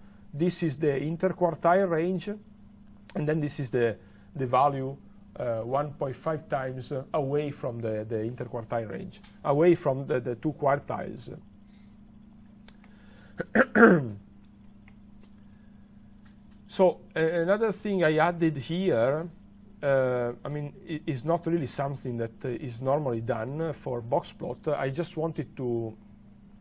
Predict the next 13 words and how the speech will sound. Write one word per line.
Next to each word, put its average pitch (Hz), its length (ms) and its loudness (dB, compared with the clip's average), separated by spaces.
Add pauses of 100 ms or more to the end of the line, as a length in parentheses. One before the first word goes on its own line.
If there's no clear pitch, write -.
(220)
um, 113 680 -4 (720)
uh, 117 60 -8 (300)
to 143 80 -6
show 170 220 2
you 156 160 4
how 147 160 8
to 135 380 -4
include 151 540 0
additional 151 540 -2
elements 156 600 -4
in 151 100 -6
a 135 60 -6
plot. 156 480 -2